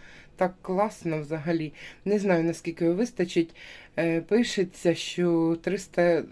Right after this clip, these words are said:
разів можна його використовувати, мити, повторно використовувати. Дуже зручний. Все, всіх цілую, люблю. Всім бувайте.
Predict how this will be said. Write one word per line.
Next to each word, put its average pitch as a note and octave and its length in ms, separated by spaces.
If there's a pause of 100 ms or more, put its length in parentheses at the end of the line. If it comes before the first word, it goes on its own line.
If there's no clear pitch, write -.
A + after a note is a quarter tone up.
(160)
разів D3+ 540
можна C#3+ 420
його C#3+ 240 (460)
використовувати, F3+ 1160
мити, G3+ 340
повторно E3 580
використовувати. F#3+ 1040 (1400)
Дуже D#3 320
зручний. D3 640 (1300)
Все, F3+ 240 (120)
всіх - 340
цілую, F#3 440
люблю. E3+ 440 (720)
Всім F3+ 360
бувайте. D#3+ 680